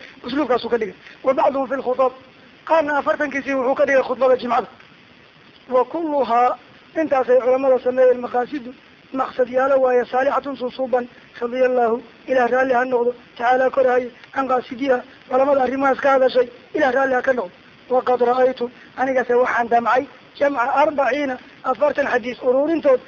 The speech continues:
ahama ka daran, min haadaa kuwaas culamada kullihii dhammaantiis. Wahiya, tan ka daranee dejin doono, arbacuuna xadiisan, afartan xadiis waaye, afartankaas oo mustamilatun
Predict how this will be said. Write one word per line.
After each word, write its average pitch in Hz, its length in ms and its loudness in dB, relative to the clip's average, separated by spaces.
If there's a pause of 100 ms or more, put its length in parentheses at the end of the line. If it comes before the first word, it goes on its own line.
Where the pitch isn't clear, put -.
(220)
ahama 294 540 0 (260)
ka - 140 -2
daran, 247 360 0 (320)
min 294 140 -4
haadaa 262 280 0
kuwaas 262 360 -2
culamada 254 380 0
kullihii 294 380 -4
dhammaantiis. 254 420 -2 (480)
Wahiya, 254 480 -2 (320)
tan 254 140 -2
ka 277 120 0
daranee 262 400 0
dejin 240 380 -2
doono, 247 300 0 (300)
arbacuuna 262 640 -2
xadiisan, 240 420 -6 (240)
afartan 269 420 0
xadiis 247 300 -2
waaye, 262 340 4 (320)
afartankaas 262 600 -2
oo 254 80 4
mustamilatun 262 760 -2